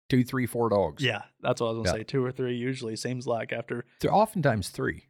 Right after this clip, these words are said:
Speaker 2: Yeah,
Speaker 1: Yep.
Speaker 2: seems like it. And then there always seems to be one that didn't get qualified for the
Speaker 1: Yep.
Speaker 2: world or didn't get in
Speaker 1: That's
Speaker 2: there. That
Speaker 1: usually
Speaker 2: just
Speaker 1: what it is.
Speaker 2: knocks
Speaker 1: About
Speaker 2: them straight
Speaker 1: three
Speaker 2: out.
Speaker 1: of 'em,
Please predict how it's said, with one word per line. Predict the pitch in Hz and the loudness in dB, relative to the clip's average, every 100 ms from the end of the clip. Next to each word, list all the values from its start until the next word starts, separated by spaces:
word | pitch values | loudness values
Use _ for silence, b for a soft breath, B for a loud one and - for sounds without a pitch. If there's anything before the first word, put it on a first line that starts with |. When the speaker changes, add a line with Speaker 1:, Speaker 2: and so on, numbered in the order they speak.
| - | -8
Speaker 2:
Yeah, | 117 107 _ 113 | -8 -8 _ -2
Speaker 1:
Yep. | 110 | 0
Speaker 2:
seems | 139 | 2
like | 143 139 | 0 -2
it. | 117 - _ _ _ _ _ _ - | -4 -12 _ _ _ _ _ _ -2
And | 113 117 | 0 2
then | 123 | 2
there | 127 120 | 2 2
always | 127 131 131 | 4 2 0
seems | 139 135 | -2 -2
to | 139 | 0
be | 139 | 2
one | 143 147 | 2 0
that | 143 127 | -2 -2
didn't | 127 139 | -4 -4
get | 135 | -4
qualified | - 139 147 143 135 | 0 0 2 0 2
for | 101 | 4
the | |
Speaker 1:
Yep. | 101 | 6
Speaker 2:
world | 139 147 | 6 2
or | |
didn't | 135 139 | 0 -2
get | 139 143 | 0 4
in | |
Speaker 1:
That's | 143 127 | 4 4
Speaker 2:
there. | 113 | 6
That | |
Speaker 1:
usually | 262 247 233 | 6 6 6
Speaker 2:
just | 165 | 6
Speaker 1:
what | 143 | 6
it | 143 | 4
is. | 165 117 | 2 4
Speaker 2:
knocks | 120 | 4
Speaker 1:
About | 110 | 4
Speaker 2:
them | 143 | 2
straight | - - 202 | 2 4 6
Speaker 1:
three | 151 | 6
Speaker 2:
out. | 110 | 6
Speaker 1:
of | |
'em, | 110 | 2